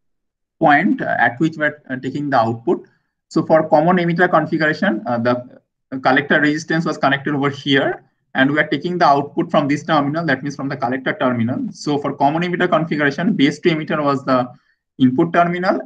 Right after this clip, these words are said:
and collector to emitter was the output terminal. Now here, for common collector configuration, uh, this collector is, is held at a constant D C potential, that means that it is at A C ground. So we are applying the input between base to A C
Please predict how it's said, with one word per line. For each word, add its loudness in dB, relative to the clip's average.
and 0
collector 2
to 0
emitter -2
was -2
the 2
output -2
terminal. -2
Now 2
here, 6
for 2
common 2
collector 0
configuration, -2
uh, 4
this -4
collector 2
is, -14
is 0
held 2
at -6
a -18
constant 0
D 0
C -4
potential, -2
that -4
means -2
that -6
it -6
is -4
at -12
A -2
C 2
ground. 2
So 0
we 6
are 4
applying 0
the 4
input 0
between 0
base -2
to 4
A 0
C 0